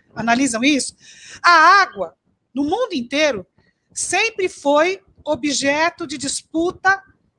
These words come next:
comercial e de controle de guerra. Ou seja, quando o inimigo queria dominar um território, ele controlava, ou ele controlava o povo pela água,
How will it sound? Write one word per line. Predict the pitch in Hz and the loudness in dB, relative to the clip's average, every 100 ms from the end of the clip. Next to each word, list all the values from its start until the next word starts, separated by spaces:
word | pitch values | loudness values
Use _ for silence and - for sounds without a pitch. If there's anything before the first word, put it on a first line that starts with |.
| _ _ _ _ | _ _ _ _
comercial | - 285 269 254 - 269 240 302 440 - - _ - - _ _ _ | 0 2 4 2 0 2 4 4 2 -4 -20 _ -20 -20 _ _ _
e | - 302 | -6 -4
de | 359 330 | -4 -2
controle | 349 302 302 330 370 349 | 0 0 2 2 2 0
de | 403 | 0
guerra. | 320 311 277 175 - _ - - _ _ _ - - _ _ - - _ _ _ _ | 2 2 0 -8 -10 _ -20 -20 _ _ _ -20 -20 _ _ -20 -20 _ _ _ _
Ou | 311 | -2
seja, | 330 339 302 208 185 - _ _ | 0 4 4 2 -4 -12 _ _
quando | - 415 453 | -2 0 2
o | |
inimigo | 453 466 415 370 294 190 180 _ - | 0 -2 -6 -4 -4 -6 -14 _ -4
queria | 339 339 | -2 0
dominar | 349 330 330 311 320 | 0 -2 0 0 0
um | 294 | 0
território, | 277 226 226 - 349 330 196 175 _ _ _ - _ _ _ _ | -6 -6 -10 0 4 4 2 -6 _ _ _ -20 _ _ _ _
ele | 302 349 349 | -6 -4 -6
controlava, | - 381 466 427 330 277 240 226 240 | -2 0 0 2 2 2 2 0 -2
ou | 370 453 | 0 0
ele | 381 330 | 0 -4
controlava | 320 294 302 269 247 214 202 185 | -6 -4 -2 2 0 -2 -6 -8
o | 330 | -8
povo | - 330 302 226 | -6 2 2 2
pela | 233 269 294 | -4 -2 2
água, | 262 262 269 | 2 2 0